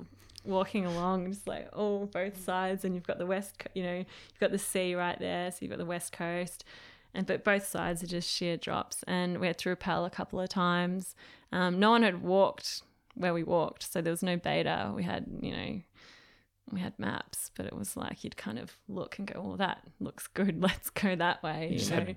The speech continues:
Speaker 2: use your judgment.
Speaker 1: Use your
Speaker 2: Yeah.
Speaker 1: judgment. And, you know, little things like we ended up making two rappels. Um,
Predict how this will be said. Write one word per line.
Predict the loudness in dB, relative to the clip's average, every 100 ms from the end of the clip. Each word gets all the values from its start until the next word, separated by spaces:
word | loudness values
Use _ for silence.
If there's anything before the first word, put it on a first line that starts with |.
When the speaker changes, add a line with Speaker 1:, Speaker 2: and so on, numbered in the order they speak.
| -2
Speaker 2:
use | 2 2
your | 2
judgment. | 2 0 0 -4 -6 -6
Speaker 1:
Use | 2 2 4
your | 2
Speaker 2:
Yeah. | 4
Speaker 1:
judgment. | 4 4 4 4
And, | 4 4 2 -2 _ _ 0
you | 2
know, | 2 0 -2 -2
little | 2 2
things | 2 0 2
like | 0 2
we | 4
ended | 4
up | 2 0
making | 0 0 -2 -4
two | 0 4 4
rappels. | 2 2 4 4 2 -4 -10 -18 _ _ _ _ _ _ _ -2
Um, | 2 4 4 2 2